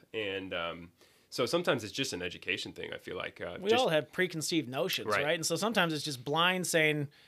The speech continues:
Speaker 2: "Okay, I, I hear everything that you're saying, but now let's just taste things together and you tell me what you like." And a lot of times we don't even know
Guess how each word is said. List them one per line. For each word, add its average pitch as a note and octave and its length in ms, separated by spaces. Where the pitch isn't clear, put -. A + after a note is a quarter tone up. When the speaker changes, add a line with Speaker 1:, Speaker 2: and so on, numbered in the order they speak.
Speaker 2:
"Okay, D#3 380
I, E3+ 180
I E3 40
hear G3 240
everything F#3 320
that F#3 100
you're F#3 100
saying, E3+ 340
but D3 100
now E3 160
let's F#3 140
just - 180
taste E3 220
things E3+ 160
together D3+ 300
and C#3+ 80
you D3+ 100
tell D#3+ 160
me D#3 100
what C#3 120
you C#3+ 120
like." C#3 280
And C3+ 180
a D#3+ 100
lot G#3 160
of A3+ 60
times F#3 260
we D#3 180
don't F#3 140
even D3 300
know D3+ 380